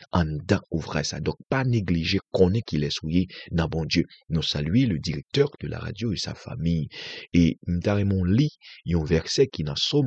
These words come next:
quatre-vingt-douze, le verset onze. Et puis, il dit, « Et tu me donnes la force du buffle, je suis arrosé avec une huile fraîche. »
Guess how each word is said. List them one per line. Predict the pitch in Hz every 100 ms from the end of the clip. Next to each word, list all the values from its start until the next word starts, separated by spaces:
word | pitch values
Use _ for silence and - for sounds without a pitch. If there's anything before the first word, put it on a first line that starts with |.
| -
quatre-vingt-douze, | 78 - 82 78 - - 80 190 123 80
le |
verset | 73 71 - -
onze. | 135 156 131 - - -
Et | -
puis, | - 76
il | 76
dit, « | 90 165 147 - _ _ -
Et | 90
tu | - 85
me | 78
donnes | 73 139 131
la | 85 76 76 - -
force | 175 - -
du | 80 80
buffle, | 71 90 185 151 - - -
je | -
suis | 71 - 73
arrosé | 73 76 71 87 - -
avec | 71 73 - -
une | 78 71
huile | 71 73 67
fraîche. » | - - 78 - -